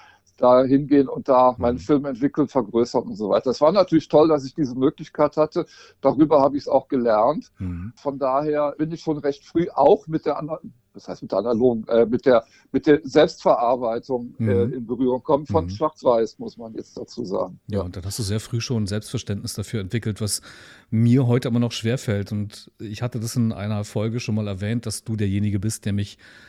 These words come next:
Speaker 2: äh, massiv gecoacht hat, mas-, ko-, massiv
Speaker 1: <laughs>
Speaker 2: coachen konnte. Und du hast ja auch gesagt, es gibt zu wenig Leute, ne, die auch in deinem Kreis, in deiner Bubble, die sich mit, mit analoger Fotografie respektive der Entwicklung der Bilder und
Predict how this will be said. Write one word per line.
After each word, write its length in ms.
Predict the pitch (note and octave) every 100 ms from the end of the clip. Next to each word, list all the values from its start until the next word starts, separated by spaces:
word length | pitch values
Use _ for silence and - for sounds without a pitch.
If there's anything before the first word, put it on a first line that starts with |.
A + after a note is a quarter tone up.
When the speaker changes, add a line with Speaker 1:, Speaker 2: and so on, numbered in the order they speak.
| - -
Speaker 2:
äh, 320 | - G2+ G2
massiv 360 | G2 G2+ D3 -
gecoacht 640 | A2 B2+ C3+ - - -
hat, 260 | - G#2+ -
mas-, 260 | G2 F#2+ F2+
ko-, 160 | - -
massiv 320 | G2+ - A2
Speaker 1:
<laughs> 120 | E3+
Speaker 2:
coachen 240 | A#2+ - A2+
konnte. 300 | A#2 D#3 A2
Und 120 | G#2+
du 40 |
hast 160 | A2 -
ja 60 |
auch 40 | A2+
gesagt, 240 | A2 A2+
es 100 | -
gibt 140 | C3+ -
zu 120 | G#2+
wenig 260 | C3+ B2+
Leute, 280 | A2+ F3 -
ne, 160 | F#2 D3
die 260 | B2+ G#2 G#2+
auch 180 | A#2
in 140 | A2 A2+
deinem 360 | G2+ A#2 C#3+
Kreis, 440 | D3 - A2 C#3+ B2
in 40 |
deiner 200 | A2+ A#2+
Bubble, 340 | A#2 A#2+ B2+ A#2
die 140 | A#2
sich 360 | A2 A2+ - A#2
mit, 500 | A2+ G#2 G#2 G#2 -
mit 160 | G#2+ G#2
analoger 520 | A2 G#2+ G2+ A2+ A#2
Fotografie 640 | - B2+ G#2+ G2+ - A#2
respektive 540 | A2+ - A2 - A2+ G#2+
der 120 | G#2
Entwicklung 400 | G2 D#3 A#2+ G2
der 100 | F#2
Bilder 340 | F#2+ G#2+ C#3
und 200 | G#2+ A#2